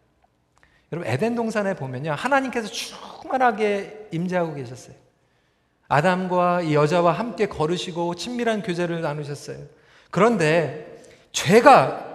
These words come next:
들어옴으로써 공통점이 보이게 되는데, 죄에 들어오면서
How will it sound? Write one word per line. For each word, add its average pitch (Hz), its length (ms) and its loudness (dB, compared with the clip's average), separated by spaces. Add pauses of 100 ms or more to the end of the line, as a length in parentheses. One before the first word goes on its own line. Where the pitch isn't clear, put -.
(380)
들어옴으로써 220 880 2
공통점이 240 960 -2
보이게 170 280 0
되는데, 151 960 -4
죄에 208 920 4 (1600)
들어오면서 196 960 4